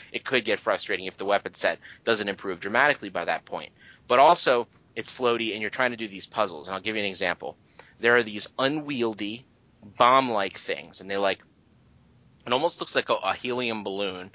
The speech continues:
attached at the base, and it's a, this bomb is the balloon part, and then there's a big string on it, or, like, a big long part, and you have to grab it from the bottom of the string, basically,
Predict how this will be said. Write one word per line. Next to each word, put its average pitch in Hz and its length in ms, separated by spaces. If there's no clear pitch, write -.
attached - 460
at 131 100
the - 60
base, 95 560
and 104 80
it's - 120
a, 104 60
this 101 140
bomb 120 400
is 107 100
the - 80
balloon 107 380
part, 80 340
and 104 100
then 110 100
there's 104 160
a 95 40
big 123 220
string 95 800
on 90 240
it, 85 160
or, 101 140
like, 92 160
a 92 40
big 95 220
long 98 300
part, 85 400
and 101 100
you 127 80
have 147 120
to 123 80
grab 117 340
it 95 100
from 101 200
the 87 60
bottom 117 480
of 87 120
the 90 100
string, 101 400
basically, - 580